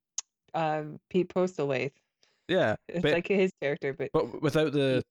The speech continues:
Speaker 2: nuance. He's just, yeah, he's, he's
Speaker 1: It
Speaker 2: just more, like, one note in evil 'cause
Speaker 1: Postlethwaite was, was sort of evil, but he had a, a, a, he had an honor system, you
Speaker 2: Yes.
Speaker 1: know, that you respected. But this guy doesn't.
Speaker 2: No,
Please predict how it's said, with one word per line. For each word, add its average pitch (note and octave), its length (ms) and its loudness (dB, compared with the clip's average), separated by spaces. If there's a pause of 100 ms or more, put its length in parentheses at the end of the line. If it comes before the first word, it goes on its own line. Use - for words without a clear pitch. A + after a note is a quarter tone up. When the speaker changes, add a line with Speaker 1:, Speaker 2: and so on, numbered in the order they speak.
(120)
Speaker 2:
nuance. B2 600 0
He's C#3 160 0
just, E3 140 -4
yeah, D#3 200 4
he's, D3 140 2
he's E3 180 2
Speaker 1:
It - 20 -2
Speaker 2:
just G3+ 180 -2
more, F#3+ 220 2
like, D3 180 0
one C3 320 2
note C#3 180 2
in A2+ 100 2
evil A#2 260 4
'cause D#4 160 2
Speaker 1:
Postlethwaite A3 260 4
was, F#3+ 140 0 (320)
was F#3+ 200 -6
sort E3+ 200 -2
of F3 100 -4
evil, F#3+ 380 0
but D#3+ 380 -2 (240)
he E3 200 -4
had D#3+ 220 0
a, - 260 -2 (440)
a, C3+ 140 0
a, - 180 0 (420)
he - 180 0
had G#3+ 120 2
an G3+ 200 0
honor F3 280 -2
system, - 460 -14
you B2+ 80 0
Speaker 2:
Yes. A#2+ 280 0
Speaker 1:
know, C3+ 60 -2
that F#2 60 -6 (180)
you - 100 -10 (240)
respected. - 640 -4 (680)
But C3 300 -2
this F#3 160 2
guy - 160 0
doesn't. - 320 -10 (220)
Speaker 2:
No, A2+ 180 2